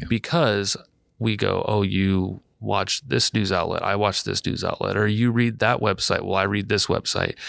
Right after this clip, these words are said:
Speaker 2: And we can kind of then create that sense of tribalism.
Speaker 1: Mm-hmm.
Speaker 2: And that becomes the source of truth for us.
Speaker 1: Yep.
Speaker 2: Um, and we're not even talking about, is that source of truth then God's word? Is that source of truth my, the community of believers that I'm a part of, that I'm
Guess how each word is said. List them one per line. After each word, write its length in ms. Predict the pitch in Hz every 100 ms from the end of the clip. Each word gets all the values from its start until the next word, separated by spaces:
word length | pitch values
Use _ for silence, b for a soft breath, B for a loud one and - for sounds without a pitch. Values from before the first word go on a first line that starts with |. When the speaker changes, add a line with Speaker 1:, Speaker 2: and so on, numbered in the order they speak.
| B B 120
Speaker 2:
And 140 | 113
we 120 | 113
can 120 | -
kind 200 | 110 120
of 80 | 110
then 180 | 104 107
create 540 | - 110 104 107 120
that 180 | 107 98
sense 260 | - 101 92
of 80 | 87
tribalism. 840 | - 101 92 85 82 92 120 139 B
Speaker 1:
Mm-hmm. 300 | 76 76 95 123 B B B -
Speaker 2:
And 120 | 117 110
that 200 | 110 117
becomes 340 | 113 117 107
the 100 | 104
source 300 | - 101 95
of 100 | 95
truth 300 | - 120 110
for 320 | - 104 92 85
us. 540 | 92 127 - - - 82
Speaker 1:
Yep. 160 | 92 B B B
Speaker 2:
Um, 400 | - 110 101 - - - - -
and 400 | 165 135 110 95 - _ - _
we're 80 | 131
not 120 | 147 135
even 240 | 110 95
talking 420 | - 117 135 139
about, 320 | 104 92 90 -
is 220 | 104 98
that 220 | 95 85
source 300 | - 101 95
of 80 | 92
truth 320 | - 101 -
then 200 | 92 87
God's 360 | - 85 82 110
word? 540 | 127 127 127 123 -
Is 180 | 107 104
that 140 | 104 -
source 240 | 110 101
of 80 | 90
truth 300 | - 98 -
my, 160 | 87
the 160 | 80 98
community 300 | - 113 95
of 80 | 85
believers 460 | 85 98 117 123
that 100 | 107
I'm 80 | 92
a 60 | -
part 320 | - 98 104
of, 220 | 113 110
that 120 | 101 90
I'm 200 | 95